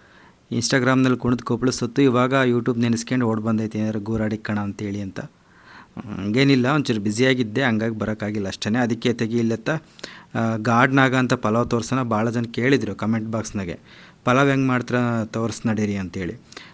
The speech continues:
ಅದಕ್ಕೆ ತೆಗಿ ತೋರ್ಸೋಣ ಅಂತೇಳಿ ಬಂದಿದ್ದೀನಿ. ಭಾರಿ ಸಿಂಪಲ್ಲು, ನಾವೇನ್ ತೀರಾ ಎಲ್ಲ ಮಸಾಲೆಗಳೆಲ್ಲ ಹಾಕಲ್ಲ. ಆ, ಆದಷ್ಟು ಕಡಿಮೆ ಮಸಾಲೆ ಹಾಕ್ಬಿಟ್ಟು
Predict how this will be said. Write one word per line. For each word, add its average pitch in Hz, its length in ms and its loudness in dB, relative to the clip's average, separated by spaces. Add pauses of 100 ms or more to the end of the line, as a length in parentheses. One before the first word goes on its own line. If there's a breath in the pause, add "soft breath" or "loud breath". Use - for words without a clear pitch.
(200)
ಅದಕ್ಕೆ 131 280 0
ತೆಗಿ 131 220 0
ತೋರ್ಸೋಣ 123 380 0
ಅಂತೇಳಿ 120 260 -2
ಬಂದಿದ್ದೀನಿ. 110 500 0
ಭಾರಿ 123 320 4
ಸಿಂಪಲ್ಲು, 135 440 2
ನಾವೇನ್ 123 300 2
ತೀರಾ 127 280 2
ಎಲ್ಲ 120 300 2
ಮಸಾಲೆಗಳೆಲ್ಲ 113 640 0
ಹಾಕಲ್ಲ. 104 360 -2 (600 loud breath)
ಆ, 123 380 4 (120)
ಆದಷ್ಟು 123 440 2
ಕಡಿಮೆ 131 300 4
ಮಸಾಲೆ 123 400 2
ಹಾಕ್ಬಿಟ್ಟು 113 560 -2